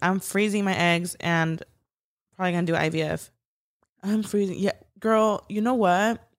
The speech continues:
Speaker 2: Like, we're in a world right now where, where science has evolved and, like, there's, you know, there's a lot of help out there. Like, I think we should freeze our eggs, dude.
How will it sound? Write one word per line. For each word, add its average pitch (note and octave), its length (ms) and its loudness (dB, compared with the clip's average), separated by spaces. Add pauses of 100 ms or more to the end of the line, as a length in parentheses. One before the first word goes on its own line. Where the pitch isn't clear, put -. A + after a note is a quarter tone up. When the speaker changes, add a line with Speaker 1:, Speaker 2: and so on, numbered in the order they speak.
(160)
Speaker 2:
Like, F3+ 420 -4 (140)
we're F#3 320 2
in A#3 80 2
a A3+ 60 2
world F#3 240 2
right F#3 120 0
now F#3 160 0
where, E3 320 0 (1200)
where F3+ 180 -2
science F3+ 380 2
has F3 300 0
evolved E3 500 0
and, D#3+ 100 -6
like, E3+ 160 -2
there's, F#3 360 -2 (120)
you F3+ 120 -2
know, D#3 120 0
there's E3+ 200 -2
a F3 60 -4
lot D#3+ 200 2
of E3+ 200 -2 (1300)
help - 340 0
out A3 160 2
there. A#3 140 2
Like, F3+ 240 0 (420)
I G3 120 2
think A3+ 200 0
we A3 100 2
should G3+ 180 0
freeze F#3+ 220 -2
our D#3 100 -2
eggs, D#3+ 340 -8
dude. D3 320 -8